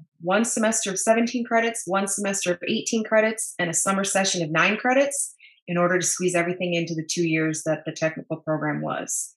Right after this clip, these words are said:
Fortunately, they took some of my bachelor's stuff, but yeah, all of the other stuff was like,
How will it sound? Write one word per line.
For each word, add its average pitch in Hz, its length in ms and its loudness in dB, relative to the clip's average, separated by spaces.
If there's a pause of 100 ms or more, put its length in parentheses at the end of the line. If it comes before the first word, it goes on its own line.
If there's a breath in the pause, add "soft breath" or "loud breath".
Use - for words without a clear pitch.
(100)
Fortunately, 240 360 4
they 196 140 4
took 208 220 2
some 185 160 0
of 170 80 0
my 160 120 2
bachelor's 160 840 -2 (920)
stuff, - 600 0
but 165 360 4 (320)
yeah, 170 360 4
all 190 220 6
of 190 80 2
the 185 100 2
other 165 340 0
stuff - 460 -4
was 151 540 -2
like, 156 240 -2